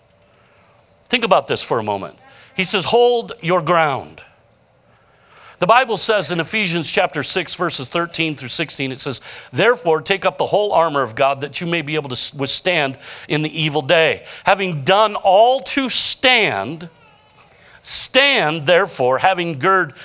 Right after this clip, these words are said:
your waist with truth, having put on the breastplate of righteousness, and having shod your feet with the prepos-, preparation of the gospel of peace.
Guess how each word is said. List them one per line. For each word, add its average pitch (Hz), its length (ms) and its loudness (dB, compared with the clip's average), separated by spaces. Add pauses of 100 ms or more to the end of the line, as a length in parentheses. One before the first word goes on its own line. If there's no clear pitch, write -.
(160)
your 151 160 2
waist 160 360 -2
with 131 100 -6
truth, 160 300 -4
having 143 280 0
put 170 160 -4
on 156 140 0
the 139 80 -2
breastplate 135 540 -2
of 110 80 -10
righteousness, 131 640 -4
and 110 100 -8
having 127 260 -4 (300)
shod 170 380 0
your 135 100 -4
feet 170 220 -6
with 139 160 -8
the 127 60 -14
prepos-, 139 540 -4
preparation 147 540 -2
of 110 220 -12
the 107 100 -10
gospel 123 420 0
of 101 140 -8
peace. 120 320 -6